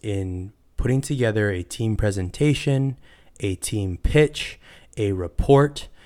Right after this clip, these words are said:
an idea that you will pitch to high-level management, we will always talk about consensus, a group reaching consensus and being on board and on the same page heading into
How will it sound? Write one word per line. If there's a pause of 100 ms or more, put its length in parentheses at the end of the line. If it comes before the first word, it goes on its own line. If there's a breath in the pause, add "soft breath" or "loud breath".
(280 loud breath)
an
idea
that
you
will
pitch
to
high-level
management, (540 loud breath)
we
will
always
talk
about
consensus, (380 soft breath)
a
group (120)
reaching
consensus (100)
and
being
on
board (480 soft breath)
and
on
the
same
page
heading
into